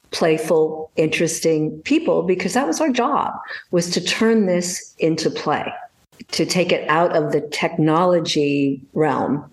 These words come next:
and turn it into something fun and, you know, um, creative.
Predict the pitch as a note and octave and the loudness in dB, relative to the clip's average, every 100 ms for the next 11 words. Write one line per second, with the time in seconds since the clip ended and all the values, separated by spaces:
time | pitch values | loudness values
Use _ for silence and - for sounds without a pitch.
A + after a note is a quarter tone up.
0 | - - - _ - D#3 D3+ D3+ E3+ D#3+ | -20 -20 -20 _ -2 0 0 0 2 2
1 | D#3 D#3 D#3+ D3 D3 D3 C#3 - - C3 | 2 2 0 0 0 0 0 -2 -2 0
2 | G#2 - A2+ B2 C3 - _ - E3 D3 | -2 -2 0 0 -2 -6 _ -8 -4 -2
3 | - C3 G#2+ - - C#3+ B2+ A2 - - | -2 -2 -2 -6 -4 -4 -4 -6 -6 -8
4 | - - - _ _ - - - A3 A#3 | -10 -16 -20 _ _ -20 -14 -2 0 2
5 | B3 - - | 0 -2 -6